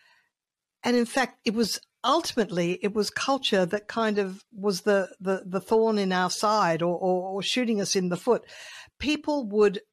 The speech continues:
be enthusiastic at the start, then they would plateau, and then they would, there would be a downward spiral, and they'd either leave or the, or I'd want them to leave because they were so negative.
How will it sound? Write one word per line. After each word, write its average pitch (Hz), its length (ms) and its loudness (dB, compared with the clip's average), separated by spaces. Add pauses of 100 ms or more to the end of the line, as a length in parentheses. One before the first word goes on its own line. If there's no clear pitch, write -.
(240)
be 185 200 -2
enthusiastic 220 1080 -2 (100)
at 180 160 -8
the 185 80 -6
start, 165 640 -2
then 233 340 0
they 285 160 2
would 226 240 0
plateau, 180 800 -2 (580)
and 220 120 2
then 320 140 2
they 403 120 2
would, 226 260 2 (240)
there 202 160 4
would 180 100 0
be 196 140 0
a 175 60 0
downward 170 440 2
spiral, 165 480 0
and 196 120 2
they'd 185 120 4
either 170 300 2
leave 170 580 2
or 180 140 0
the, 208 160 -6
or 208 180 4
I'd 180 180 0
want 269 240 -2
them 160 120 -6
to 151 120 -6
leave 143 420 -6 (240)
because 202 260 0
they 196 100 2
were 196 80 2
so 208 200 2
negative. 240 640 -2